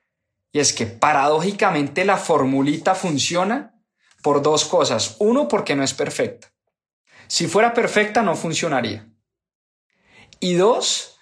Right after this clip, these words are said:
porque no todo el mundo la usa. No todo el mundo la usa.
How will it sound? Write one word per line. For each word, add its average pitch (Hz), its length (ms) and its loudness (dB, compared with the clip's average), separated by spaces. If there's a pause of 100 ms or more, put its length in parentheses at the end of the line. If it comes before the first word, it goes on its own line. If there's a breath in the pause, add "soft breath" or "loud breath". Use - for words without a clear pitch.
(160)
porque 160 260 0
no 147 160 0
todo 180 140 0
el 185 60 -2
mundo 190 220 -2
la 156 120 2
usa. - 440 -4 (880)
No 156 260 0
todo 175 140 2
el 175 60 0
mundo 180 240 -2
la 147 140 2
usa. - 300 -4